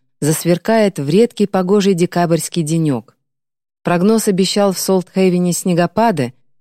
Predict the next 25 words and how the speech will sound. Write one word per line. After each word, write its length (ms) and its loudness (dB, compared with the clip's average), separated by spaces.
и 80 2
горожане 560 2
заволновались. 960 0
Но 140 2
только 380 2
не 160 6
Джо. 380 -2
Как 240 0
бы 140 2
сильно 480 2
она 180 0
ни 140 2
любила 460 2
лето, 500 0
она 260 -2
считала, 640 -2
что 300 -2
ничто 420 0
не 120 0
сравнится 580 -2
с 80 -8
волшебством 680 -4
снега 420 -2
на 140 -2
Рождество. 720 -4